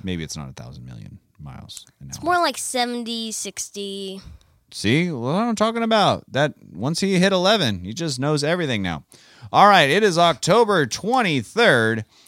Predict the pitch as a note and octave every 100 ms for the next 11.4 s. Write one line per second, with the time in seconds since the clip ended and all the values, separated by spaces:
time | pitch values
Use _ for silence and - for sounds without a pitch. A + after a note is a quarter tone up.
0 | _ _ - C3 C3 B2+ B2 A2 E3+ E3
1 | - D#3+ C3+ A2+ F3 D#3 G2+ F#2+ - -
2 | - - C#3+ - G#3+ D#3+ A#2+ A2 D#3 G#3+
3 | A2 F#3 G3 A2 - G2 F2 F2+ E2+ D#2+
4 | F2 D#2+ A#2+ - F#2+ - B3+ A#2+ - -
5 | A#3 C#3+ G#2+ A2+ G3+ B2+ F#2 F3 C3+ F#2+
6 | - A#2+ A2 G2 F3+ - - - G2 -
7 | - G3 C3 D2+ D#2+ - E2+ D2+ F2+ C#3+
8 | G2+ B1+ C#2 - _ _ _ _ _ -
9 | A#2 G#2 F2+ - F2 F#2 D3 - - F#3
10 | G3 G3 F#3+ F3 D#3 C3 A#2 A2+ G#2 G2+
11 | G#2 G#2 G2+